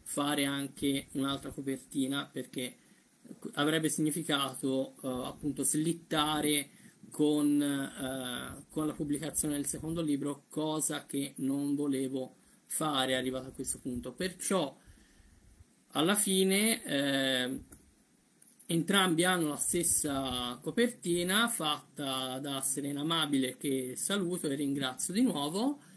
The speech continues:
e, ehm, e per quanto riguarda il prezzo ovviamente ci sono, eh, delle differenze notevoli. Ebook. L'ebook,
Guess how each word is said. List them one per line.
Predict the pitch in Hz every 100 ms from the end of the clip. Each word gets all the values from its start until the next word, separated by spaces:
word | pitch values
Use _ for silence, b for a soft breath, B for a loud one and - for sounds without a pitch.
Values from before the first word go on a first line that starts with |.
| B 190 B B B B - - -
e, | 175 180 180 -
ehm, | 160 156 156 151 151 147 147 139 139 135 131 131 135 - - - - - - - - - - - - - - - - -
e | 175
per | 165 196 -
quanto | 220 220 208
riguarda | 214 220 381
il | 370
prezzo | 185 160 165 - 196
ovviamente | 196 190 165 180
ci | 156
sono, | - - 170 165 165 165 170 - -
eh, | 147 147 143 139 135 135 135 143
delle | 165 151 165 165
differenze | 147 143 147 131 127 135 - 147
notevoli. | 131 127 123 123 120 117 - _ b b b b b - _ _ _ _ _ - - _ _ _ _ _ - - _ - - - - - - _
Ebook. | 196 185 147 - -
L'ebook, | 135 131 147 175 202 294 294 -